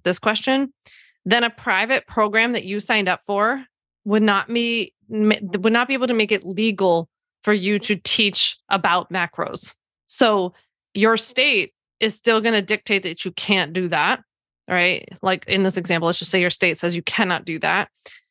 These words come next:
There's no certification program or anything that you could take, like, online or any of that kind of stuff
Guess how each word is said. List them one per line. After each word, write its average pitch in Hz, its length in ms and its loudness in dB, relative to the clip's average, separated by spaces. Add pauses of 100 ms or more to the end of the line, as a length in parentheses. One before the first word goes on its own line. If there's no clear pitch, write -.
(220)
There's 214 260 4
no 220 380 4
certification 214 800 -2
program 190 500 0
or 185 180 2
anything 196 280 0
that 180 140 -4
you 190 80 -4
could - 200 -8
take, 190 460 0 (300)
like, 170 200 0
online 202 540 2
or 175 60 0
any 196 80 0
of 196 60 -4
that 180 120 -2
kind 180 140 -10
of 170 40 -10
stuff 214 240 -2